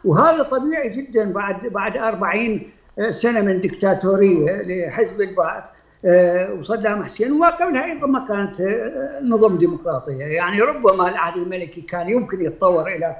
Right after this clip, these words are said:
ملكية دستورية، ولو أنا مو من، من دعاة الملكية،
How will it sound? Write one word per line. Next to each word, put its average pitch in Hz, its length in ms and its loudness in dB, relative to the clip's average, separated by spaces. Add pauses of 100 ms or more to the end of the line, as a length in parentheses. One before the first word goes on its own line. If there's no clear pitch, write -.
(260)
ملكية 202 420 2
دستورية، 156 580 -2
ولو 196 280 0
أنا 170 140 0
مو 180 160 2
من، 175 260 2 (300)
من 190 440 2
دعاة 190 340 0
الملكية، 147 600 2